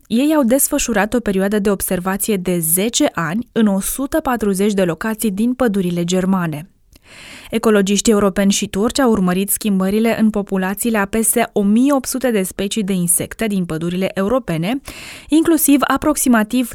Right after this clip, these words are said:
trei sute de specii de artropode ierbivore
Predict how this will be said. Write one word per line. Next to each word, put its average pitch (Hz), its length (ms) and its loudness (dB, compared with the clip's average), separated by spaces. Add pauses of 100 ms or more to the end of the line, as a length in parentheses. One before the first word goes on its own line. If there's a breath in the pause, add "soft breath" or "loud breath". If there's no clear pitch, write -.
(120)
trei 294 300 0
sute 254 260 -2
de 190 120 0
specii 196 400 -4
de 190 160 0
artropode 185 640 -4
ierbivore 185 760 -2